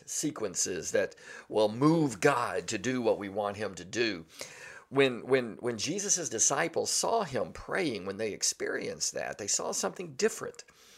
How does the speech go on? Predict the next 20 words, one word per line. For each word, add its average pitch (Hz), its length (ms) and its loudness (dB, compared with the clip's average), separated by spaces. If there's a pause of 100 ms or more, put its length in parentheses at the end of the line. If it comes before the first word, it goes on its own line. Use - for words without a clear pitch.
(200)
They 123 120 0
saw 175 420 4 (540)
a 120 60 0
relationship 110 1000 0
there 80 380 -10 (760)
between 120 300 -4
he 104 180 -8
and 90 120 -16
God. 95 460 -4
And 104 180 0 (380)
when 135 140 0
they 185 80 10
were 208 160 10
asking 185 420 2
Jesus, 160 400 2
"Lord, 165 320 4
teach 196 240 -2
us 147 140 0
to 131 80 2
pray," 147 600 6